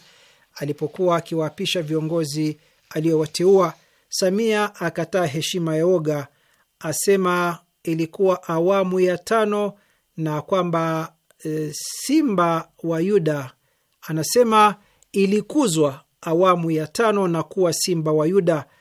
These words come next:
ah, ukimgusa sharubu anakurarua. A C T yataja mbinu za kukabiliana na bei za bidhaa. Ah, maaskofu wastaafu waibua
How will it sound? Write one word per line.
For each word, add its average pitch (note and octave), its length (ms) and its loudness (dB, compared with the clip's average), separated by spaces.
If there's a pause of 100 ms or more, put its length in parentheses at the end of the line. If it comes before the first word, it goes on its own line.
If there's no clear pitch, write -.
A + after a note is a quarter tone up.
(400)
ah, C#3+ 300 -8 (100)
ukimgusa E3+ 760 -2
sharubu E3 720 0 (300)
anakurarua. D3+ 840 -4 (720)
A G#3+ 280 10
C F3+ 300 -4
T A3+ 400 -4 (100)
yataja E3+ 480 0
mbinu G3+ 440 0
za E3+ 140 -2
kukabiliana F3 1040 -2 (160)
na D#3+ 140 -6
bei E3+ 400 0
za D3+ 140 -4
bidhaa. F#3+ 560 -2 (560)
Ah, C3+ 360 -10
maaskofu D#3+ 800 0
wastaafu A3 680 0
waibua F#3 760 2